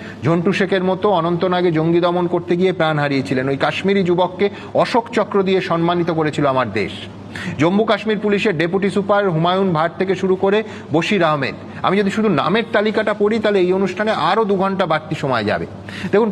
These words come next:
পাকিস্তানের উদ্দেশ্যই হচ্ছে যে ধর্মের নামে, জাতির নামে আমাদের দেশকে বিভাজিত করে দুর্বল করা। আমাদের প্রত্যেকের মনে রাখা উচিত যে ইসলামিক মৌলবাদ বা ইসলামিক সন্ত্রাসবাদ আর ইসলাম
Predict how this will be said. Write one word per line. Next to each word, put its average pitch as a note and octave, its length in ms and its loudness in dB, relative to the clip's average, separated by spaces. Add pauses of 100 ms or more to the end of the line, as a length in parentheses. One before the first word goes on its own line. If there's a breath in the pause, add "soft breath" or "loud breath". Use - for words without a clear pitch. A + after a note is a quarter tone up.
পাকিস্তানের A3 560 0
উদ্দেশ্যই A3+ 580 0
হচ্ছে G#3 360 0
যে D3+ 120 0 (120)
ধর্মের G#3 380 2 (120)
নামে, E3 280 0
জাতির E3+ 500 0
নামে F3+ 200 0 (280 loud breath)
আমাদের G3 400 2
দেশকে E3+ 280 0
বিভাজিত E3+ 440 0
করে F3+ 200 0
দুর্বল C3 380 2
করা। F#2+ 240 -2 (400 loud breath)
আমাদের F3+ 320 2
প্রত্যেকের A#3+ 600 0
মনে G3+ 200 2
রাখা G3 220 0
উচিত G3+ 340 0
যে F3+ 120 2 (120)
ইসলামিক G#3 580 0
মৌলবাদ G3+ 680 2 (120)
বা F3+ 180 4 (200)
ইসলামিক G3 440 -2
সন্ত্রাসবাদ F#3+ 800 0 (260 loud breath)
আর D#3 120 0 (160)
ইসলাম A3 360 0